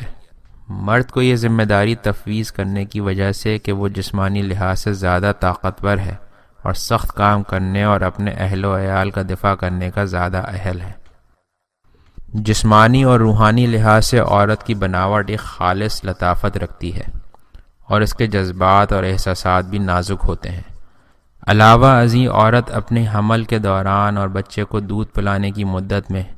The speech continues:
نہ صرف یہ کہ لامحدود سرگرمیوں کی قوت نہیں رکھتی، بلکہ کسی دوسری جانب سے نگہداشت اور سرپرستی کی محتاج ہوتی ہے۔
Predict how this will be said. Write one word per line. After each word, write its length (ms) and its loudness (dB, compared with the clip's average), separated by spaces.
نہ 120 0
صرف 280 2
یہ 140 2
کہ 160 -2
لامحدود 680 0
سرگرمیوں 720 -2
کی 120 -4
قوت 460 -4
نہیں 240 -2
رکھتی، 340 -4
بلکہ 340 0
کسی 320 -2
دوسری 420 0
جانب 380 0
سے 140 -2
نگہداشت 840 0
اور 100 -6
سرپرستی 640 -4
کی 160 -6
محتاج 600 -2
ہوتی 300 -6
ہے۔ 140 -8